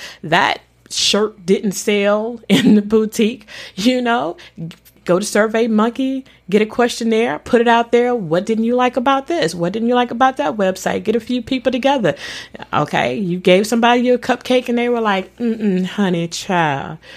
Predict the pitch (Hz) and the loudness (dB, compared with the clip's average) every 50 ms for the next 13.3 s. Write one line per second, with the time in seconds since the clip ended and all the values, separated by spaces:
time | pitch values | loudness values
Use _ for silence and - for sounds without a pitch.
0 | - - - - - - - - 214 202 202 202 196 185 185 185 185 - 214 175 | -20 -18 -18 -18 -12 -8 0 2 4 6 6 6 4 2 0 -2 -2 -2 -4 -4
1 | 165 165 156 139 131 120 123 - - - 139 - - - - - - - - - | -2 -2 -2 -2 -4 -4 -6 -8 -6 -6 -6 -6 -6 -10 -20 -20 -20 -20 -6 -2
2 | 226 233 254 - - _ - 214 214 - - - - - - - - - 302 320 | 0 0 0 -2 -6 _ -6 -6 -6 -6 -10 -16 -14 -12 -12 -12 -4 0 0 2
3 | 320 339 330 320 - 359 339 - 392 440 453 349 156 - - - - _ _ _ | 4 2 2 2 2 0 2 2 4 4 4 4 2 0 -4 -12 -20 _ _ _
4 | _ _ _ _ 220 202 240 262 285 277 - - - 277 277 269 - 294 320 302 | _ _ _ _ -2 2 2 2 2 2 -2 -2 0 0 0 0 0 0 0 0
5 | 185 - - - - - _ _ _ _ _ - 220 233 269 - - 294 269 269 | -2 -4 -6 -8 -12 -18 _ _ _ _ _ -2 -2 -2 -2 -4 -4 -4 -2 -2
6 | 277 269 - 269 262 220 254 262 254 254 254 269 285 - 226 170 160 151 - - | -4 -2 0 -2 0 0 -2 -2 -2 -2 -2 -2 -2 -2 -2 0 0 0 0 -2
7 | - - - - 202 202 214 233 220 - 269 262 254 240 - 262 254 254 254 247 | -6 -8 -4 0 2 2 2 2 2 0 2 2 2 2 0 0 0 0 0 -2
8 | 254 269 262 262 - 294 294 285 202 185 - 175 165 165 185 214 214 262 254 233 | -2 -2 -2 -2 -4 -6 -4 -4 -4 -4 -4 -4 -2 0 0 0 0 0 0 0
9 | 240 254 302 302 208 147 147 - 160 156 147 - - - - - - - - - | 0 0 0 0 -2 -2 -4 -6 -8 -8 -8 -8 -8 -10 -12 -14 -16 -18 -20 -20
10 | - - - 196 220 240 - - 247 240 214 247 277 269 240 262 262 - - - | -18 -4 0 0 2 2 2 2 2 2 4 4 2 2 2 2 0 0 -2 -2
11 | - 285 277 - 254 233 226 214 226 247 233 247 254 233 214 208 208 277 311 254 | -2 -2 0 2 2 2 2 2 2 0 0 0 0 0 0 0 0 0 0 -2
12 | - - - - - 226 220 - 240 247 262 247 233 214 - 233 240 247 247 240 | -6 -10 -12 -8 -8 -6 -2 0 0 0 2 0 -2 -2 0 0 0 2 0 0
13 | 226 208 202 214 202 - | 0 0 -2 -2 -4 -6